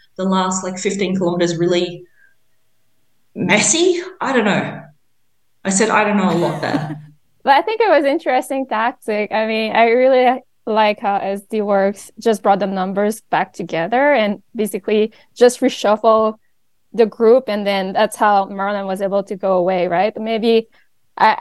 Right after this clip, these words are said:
Speaker 2: I don't know how Demi was feeling. Probably would have been a-, able to take the win on that stage, but, um, I, I, I think just the way S D Worx wanted to work was, um, give a chance to everyone, right?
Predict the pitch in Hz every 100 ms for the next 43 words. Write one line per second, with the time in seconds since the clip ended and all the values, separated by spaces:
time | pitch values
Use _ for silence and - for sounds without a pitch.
0 | 233 254 240 226 196 214 214 202 - 233
1 | 208 208 233 220 220 208 208 202 202 202
2 | - _ - 202 208 196 190 208 190 190
3 | 202 190 - 190 190 180 175 170 - -
4 | 190 233 247 - 214 196 180 - _ _
5 | _ _ _ 208 202 185 175 175 - _
6 | _ _ _ 214 233 - - 226 - 233
7 | 226 254 247 247 269 _ _ 233 240 220
8 | 220 202 220 220 208 202 208 202 190 -
9 | 214 185 185 214 202 196 196 190 196 -
10 | _ _ _ _ - 208 190 180 180 -
11 | _ _ - 175 - 226 214 202 196 202
12 | 285 254 190 190 180 196 185 208